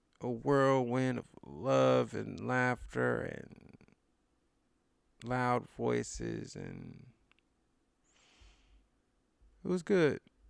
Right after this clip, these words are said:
It was good to have them together, then to have some alone time, and then when the door shuts and I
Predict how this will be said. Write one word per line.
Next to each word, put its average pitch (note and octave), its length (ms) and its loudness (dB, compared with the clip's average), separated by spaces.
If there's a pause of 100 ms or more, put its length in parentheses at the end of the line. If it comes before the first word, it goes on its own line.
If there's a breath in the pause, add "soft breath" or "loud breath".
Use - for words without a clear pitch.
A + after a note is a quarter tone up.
(580)
It C#3 60 -6
was B2 160 -6
good C3+ 340 -2
to B2+ 220 -2
have B2+ 240 2
them B2 140 -4
together, B2+ 600 0
then A#2 240 -8
to A#2 500 -6
have A#2+ 360 -4
some - 560 -12
alone B2+ 500 -6
time, A#2+ 540 -6
and A2+ 180 -8
then A2+ 580 -8 (2000 soft breath)
when A#2+ 220 0
the A#2 80 0
door B2 360 2
shuts - 720 -4
and A#2 240 -2
I - 1000 -6